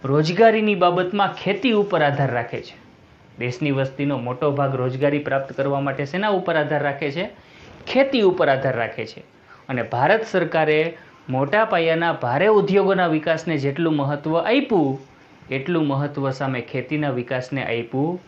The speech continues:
નહીં. મોટા પાયાના ભારે ઉદ્યોગોના વિકાસને વધુ મહત્ત્વ આપવાની, અ, બાબતમાં સરકારે વધુ ધ્યાન આપ્યું તો એની સામે ખેતીના વિકાસની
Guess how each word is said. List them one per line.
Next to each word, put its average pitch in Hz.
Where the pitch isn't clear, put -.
નહીં. 131
મોટા 127
પાયાના 143
ભારે 131
ઉદ્યોગોના 147
વિકાસને 139
વધુ 127
મહત્ત્વ 147
આપવાની, 147
અ, 135
બાબતમાં 151
સરકારે 147
વધુ 131
ધ્યાન 147
આપ્યું 185
તો 131
એની 135
સામે 135
ખેતીના 139
વિકાસની 143